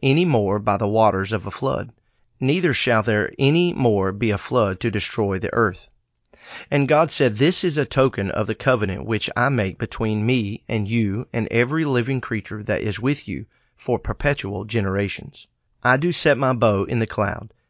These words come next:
and it shall be for a token of a covenant between me and the earth. And it shall come to pass, when I bring a cloud over the earth, that the bow shall be seen in the cloud.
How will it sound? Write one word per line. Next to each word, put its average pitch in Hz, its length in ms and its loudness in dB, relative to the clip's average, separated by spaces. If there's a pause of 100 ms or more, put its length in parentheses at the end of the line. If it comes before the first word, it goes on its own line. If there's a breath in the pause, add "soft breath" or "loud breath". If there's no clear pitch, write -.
(140)
and 120 120 4
it 127 120 4
shall 127 180 0
be 127 160 0
for 117 220 -2
a 110 60 -2
token 131 440 -2
of 110 180 -2
a 113 60 -4
covenant 104 460 0
between 104 420 -2
me 110 320 0
and 104 140 -4
the 104 120 -2
earth. 92 300 -4 (500 loud breath)
And 139 160 6
it 160 60 6
shall 165 160 0
come 160 240 0
to 185 80 -2
pass, 104 420 -2
when 120 220 0
I 117 140 4
bring 120 340 0
a 139 60 -2
cloud 107 460 0
over 120 280 0
the - 160 -2
earth, 107 340 -4 (400 loud breath)
that 131 280 2
the 139 80 2
bow 131 320 4
shall 113 200 -2
be 107 120 -2
seen 113 340 0
in 107 160 -2
the 104 80 -4
cloud. 101 400 -2